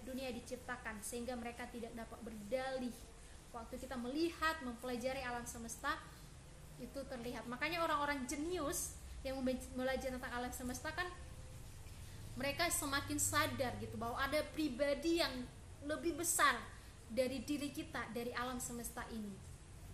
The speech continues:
Ya. Kemudian Allah membe-, memberikan hukum Taurat dalam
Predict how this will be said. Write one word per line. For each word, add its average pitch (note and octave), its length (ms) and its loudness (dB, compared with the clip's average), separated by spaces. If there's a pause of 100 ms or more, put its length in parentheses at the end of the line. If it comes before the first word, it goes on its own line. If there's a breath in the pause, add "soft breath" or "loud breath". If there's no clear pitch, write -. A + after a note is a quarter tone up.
(420)
Ya. B3 80 -4 (1120)
Kemudian C#4 480 6 (400)
Allah C#4+ 240 4
membe-, C4 320 2
memberikan C4 480 0 (320)
hukum E4+ 320 -2
Taurat D#4 400 6
dalam C4 160 2